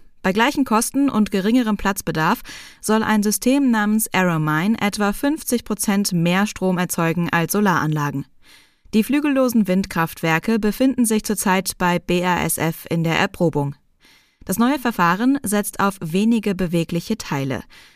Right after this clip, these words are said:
Die Konstruktion verstärkt den Luftstrom und leitet ihn zu einer kleinen Turbine. Damit wird gleich eine ganze Reihe von Nachteilen herkömmlicher Windkraftanlagen gelöst.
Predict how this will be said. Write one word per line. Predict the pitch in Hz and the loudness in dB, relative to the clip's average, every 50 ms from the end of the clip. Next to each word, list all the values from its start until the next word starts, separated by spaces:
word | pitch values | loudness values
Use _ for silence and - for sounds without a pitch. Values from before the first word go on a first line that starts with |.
| _ - - | _ -4 0
Die | 185 190 185 | 0 0 0
Konstruktion | - 208 202 196 - 214 196 - - 214 214 247 285 302 - - | 2 0 0 0 0 -2 -4 -2 0 0 2 2 0 -2 -4 -6
verstärkt | - 214 202 - - 220 233 220 247 - | -4 -4 -4 -2 0 0 0 0 0 0
den | 247 226 208 | 0 0 2
Luftstrom | 190 202 214 - - - - - 170 175 196 226 233 | 2 0 -2 -4 -8 -12 -8 -4 0 0 2 2 0
und | - - 202 214 214 - | 0 0 0 0 0 0
leitet | 170 170 165 190 - 226 - | 0 2 2 0 0 -4 -4
ihn | - 202 208 208 | -2 0 0 2
zu | - - 208 - | 0 0 0 0
einer | 185 180 185 185 | 0 0 0 0
kleinen | 180 - 180 160 156 156 160 160 156 | -2 -2 -2 -2 0 0 0 0 0
Turbine. | - 208 190 180 175 151 139 139 - - - - - - - - - _ _ _ - | 0 -2 0 0 0 0 -2 -2 -4 -6 -12 -20 -20 -20 -20 -20 -20 _ _ _ -2
Damit | 165 160 180 214 262 277 - - - - - - | 0 2 2 2 2 0 -2 -6 -10 -6 -2 0
wird | 220 220 - 220 - | 0 0 0 -2 -2
gleich | 196 196 220 - - | -2 -2 0 0 0
eine | 196 202 196 180 | 0 0 -2 -2
ganze | - - 233 - 214 185 - | -2 -2 -2 0 0 0 2
Reihe | 180 202 208 196 180 | 2 2 2 0 -2
von | - - 175 175 165 | -2 -2 0 0 0
Nachteilen | 165 165 185 - - - 165 160 156 160 170 | 0 0 -2 -2 -2 -2 -2 0 0 -2 0
herkömmlicher | 185 180 185 - 208 175 170 165 156 - 165 151 | -2 -2 -2 -2 -2 -2 -2 -2 -2 -4 -4 -2
Windkraftanlagen | 156 165 175 - - 151 143 - - 156 156 151 143 147 151 143 | -2 -2 -4 -2 -4 -4 -4 -4 -4 -4 -2 -2 -2 -2 -2 -2
gelöst. | 151 143 147 143 135 - - - | -2 -2 -2 -2 -4 -4 -8 -10